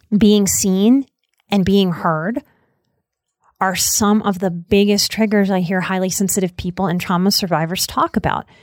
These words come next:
And that makes sense. Because if we grew up in a home where there was a lot of dysfunction,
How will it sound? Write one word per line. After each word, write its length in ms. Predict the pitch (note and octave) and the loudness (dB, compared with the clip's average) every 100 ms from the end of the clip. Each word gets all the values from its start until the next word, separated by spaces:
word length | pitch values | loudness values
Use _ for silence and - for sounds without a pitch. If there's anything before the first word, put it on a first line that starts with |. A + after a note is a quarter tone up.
| _ - | _ -2
And 100 | F#3 | 2
that 140 | F#3 | 2
makes 200 | C4+ A#3 | 0 0
sense. 380 | - D#3 G#3+ - _ _ _ _ _ _ _ _ _ _ _ - | -2 -6 -6 -10 _ _ _ _ _ _ _ _ _ _ _ -4
Because 300 | F#3 G#3+ G3 | 0 2 2
if 160 | - | 0
we 80 | G3+ | -2
grew 260 | F#3+ F#3+ A#3+ | 0 2 4
up 200 | A#3 - | 2 0
in 200 | G#3 G3+ - | 0 0 0
a 120 | G3 | -6
home 500 | E3+ - E3 E3+ G#3+ A3 | -4 0 2 2 0 0
where 120 | G#3 | 2
there 140 | F3+ | 2
was 120 | F3+ F3+ | 0 0
a 60 | |
lot 220 | F3+ F3 | 0 -2
of 60 | E3+ | -2
dysfunction, 720 | E3+ - A3+ - - F3+ F3+ | -4 -2 -2 -2 0 -2 -2